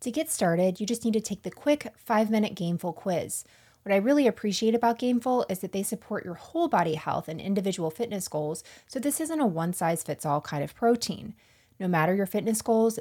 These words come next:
the answers you've given in your Gainful quiz will help match you with a personalized protein to be delivered to you as often as needed. You're even welcome to cancel or adapt your plan as needed. And thanks to Gainful's rigorous quality control process, you can be sure you're only getting clean ingredients,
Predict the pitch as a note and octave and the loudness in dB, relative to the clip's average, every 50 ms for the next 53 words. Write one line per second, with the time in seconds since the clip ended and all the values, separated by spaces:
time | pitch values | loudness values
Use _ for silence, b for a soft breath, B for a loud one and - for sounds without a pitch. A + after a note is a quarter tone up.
0 | - - - - - A3 A#3 A#3+ C#4+ C4 - C#4 A#3 G#3+ - F#3 F3 F3 F3 E3 | -10 -10 -10 -4 0 0 0 2 0 0 0 -2 -2 0 0 0 0 0 0 0
1 | E3 D#3+ D#3 - F#3 G#3 B3+ C4 - B3 - - - E3 D#3 D#3 D#3 D#3 - - | 0 -2 -2 0 0 2 2 2 2 0 -2 -2 -2 -2 0 0 0 -2 -6 -10
2 | - - F#3+ F#3 F3+ - F#3 F3+ E3 F#3+ G#3+ - A#3+ G#3+ - F#3+ - - G#3+ G#3+ | -8 -4 0 2 2 2 2 0 -2 -2 -2 0 0 -2 -2 -2 -4 -4 -4 -4
3 | A3 B3+ B3+ C4 C4+ C#4+ C#4 - - G#3+ F#3 F3+ - F#3+ F3+ F3 F3 - F3+ E3 | -2 -2 -2 -2 -2 -2 -4 -4 -4 -4 -4 -4 -4 -4 -4 -4 -4 -4 -6 -6
4 | F3+ D#3+ F#3 A#3+ C4 D#4+ C#4+ - - A3 F3 D#3 D#3 E3+ F#3 - - C#3 D3+ - | -4 -2 0 0 0 0 -2 -4 -4 -4 -2 -2 -2 -4 -4 -6 -8 -10 -10 -8
5 | - E3 D#3+ D#3+ D#3+ - A#3 B3+ B3 G#3+ - - - - b b b b b b | -8 -6 -6 -6 -4 -2 0 0 0 0 -2 -4 -8 -12 b b b b b b
6 | b - G#3+ - - C#4 D4+ D#4+ D4+ C4 A3 G#3+ A3 A3 G#3+ G#3+ - - - - | b -8 -6 -4 -2 -2 0 2 4 4 4 4 4 2 0 0 -2 -4 -8 -8
7 | F#3 G3+ A3 G#3+ - A#3+ A3+ A3+ A3+ - F3+ E3+ F3 E3 - D#3 D3 - - - | -4 -2 -2 0 0 0 2 2 2 2 0 0 0 0 0 0 0 -2 -4 -8
8 | F3+ - - E3 D#3 D#3 D#3 D#3 D#3 - F#3 F#3+ G#3+ G3 - - F#3+ - b b | -10 -8 -8 -8 -6 -6 -6 -8 -6 -6 -4 -4 -4 -4 -6 -8 -10 -16 b b
9 | b b b b G3 F#3 A#3 B3 A#3+ - - A3 G3 F#3 F#3 F3 - F3 F3 E3 | b b b b 0 2 2 2 2 0 -2 -2 -2 -2 -2 -2 -2 -4 -4 -4
10 | F3+ D#3+ F#3 G3 A3 A3+ A#3 A#3 A#3 - - - G3 F#3 F#3+ G3 F#3+ - F#3 F#3 | -4 -4 -2 -2 0 0 0 0 0 -4 -4 0 2 2 2 2 0 -4 -6 -6
11 | - - C#4 D4 C#4+ - G3+ E3 D#3+ D#3+ - E3+ D#3+ E3 - - - A3+ G#3+ C4+ | -2 0 0 0 0 -2 -4 -4 -4 -4 -2 -2 -2 -2 -2 -6 -8 -6 -4 -2
12 | C4+ D4 D4+ D4 - - A#3 G#3+ G#3 G3 G3 F#3 - - G3 G#3+ B3 C#4 C#4 B3 | 0 0 0 0 0 0 2 2 2 0 -2 -2 -2 -2 -2 0 0 0 2 2
13 | A#3 G3+ F#3+ F3 D#3+ - - - A#3 B3 B3+ B3 G#3+ - D#3+ D3+ D3 D3 D3 - | 0 0 0 -2 -4 -8 -8 -2 0 2 4 2 2 0 -2 -4 -4 -6 -6 -8
14 | - - - | -10 -12 -14